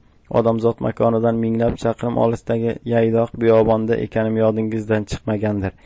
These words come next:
Shunisi g'alatiki, bu bolaning aft angoriga qarab adashib qolgan yoki nihoyatda horib charchagan,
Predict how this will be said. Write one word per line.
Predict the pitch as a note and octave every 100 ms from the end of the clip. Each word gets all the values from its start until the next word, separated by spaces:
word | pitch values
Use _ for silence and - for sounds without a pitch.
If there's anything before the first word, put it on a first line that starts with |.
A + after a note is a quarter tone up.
| - _
Shunisi | - A#2+ A#2 A2
g'alatiki, | A#2 A#2 - A2+ A#2+ B2
bu | A#2+ A#2
bolaning | A2+ A2+ A#2 A#2 -
aft | A#2+ A#2 -
angoriga | - A2+ A2+ A2+ A2 A#2+
qarab | - A2 G#2 - _ _ -
adashib | A#2 A2+ - -
qolgan | A#2 A2 A#2
yoki | A2+ A2+ A#2
nihoyatda | A#2 - A#2 A#2 - A#2
horib | - A#2 A#2 -
charchagan, | - A2+ - A2+ A2+